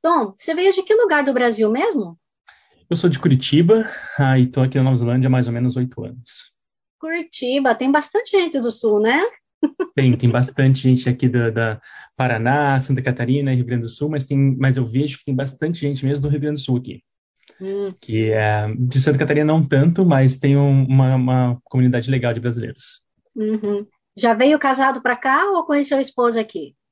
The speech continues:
Speaker 2: Não, não, já viemos juntos pra cá. Nós casamos enquanto, enquanto morávamos aqui,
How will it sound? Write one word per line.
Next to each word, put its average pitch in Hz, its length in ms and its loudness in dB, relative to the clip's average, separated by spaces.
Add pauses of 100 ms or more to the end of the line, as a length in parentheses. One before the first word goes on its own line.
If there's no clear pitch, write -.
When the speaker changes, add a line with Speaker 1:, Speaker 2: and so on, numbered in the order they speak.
(420)
Speaker 2:
Não, 127 280 4
não, 110 180 0
já 113 140 0
viemos 123 280 6
juntos 127 220 2
pra 107 160 -2
cá. 175 500 -2
Nós 120 180 -2
casamos 139 680 0
enquanto, 135 440 -2 (120)
enquanto 131 500 -2
morávamos 127 460 0
aqui, 180 420 -8